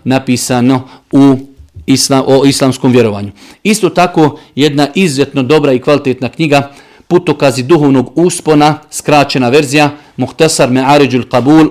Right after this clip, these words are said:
od Hafiza Ibnu Ahmeda el Hakemija. Knjiga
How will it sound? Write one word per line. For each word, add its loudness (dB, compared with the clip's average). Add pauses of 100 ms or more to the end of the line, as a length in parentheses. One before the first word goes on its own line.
od -2
Hafiza -2 (320)
Ibnu -4
Ahmeda 0
el -2
Hakemija. 0 (960)
Knjiga 0